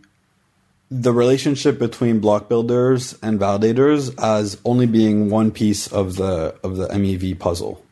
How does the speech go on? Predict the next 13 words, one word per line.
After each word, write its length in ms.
right? 360
It's 220
only 200
a 60
subset 520
of 200
the 120
M 120
E 100
V 160
problem. 580
Um, 500
just, 280